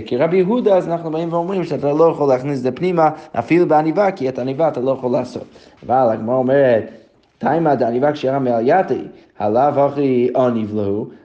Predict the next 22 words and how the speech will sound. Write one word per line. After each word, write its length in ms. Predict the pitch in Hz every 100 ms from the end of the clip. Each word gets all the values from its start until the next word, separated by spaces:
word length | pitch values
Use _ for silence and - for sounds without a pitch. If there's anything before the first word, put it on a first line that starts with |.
| _
אז 260 | 113 110 104 -
הגמרא 480 | 113 104 107 131
אומרת, 540 | 151 135 151 156 131 117
"רגע, 320 | 143 175 123 107 - _
אז 160 | 107 110
לכאורה 440 | 120 120 131 131 175
משמע 340 | 143 151 156
ממה 260 | 151 139 139
שאמרנו 400 | 143 127 131 127
עכשיו, 320 | 120 139 - 123 - -
זה 80 | 127
רק 240 | 139 190
בגלל 440 | 151 135 151 170
שאנחנו 440 | 160 139 143 160 147
בשיטת 380 | 127 120 147 156
רבי 240 | 139 127
יהודה 380 | 120 135 185 160
שאומר 320 | - 123 151
שהעניבה 400 | 160 131 127 156
זה 100 | 139
כשירה 340 | 123 120 120 156
מעלייתא, 680 | 143 127 123 185 208 139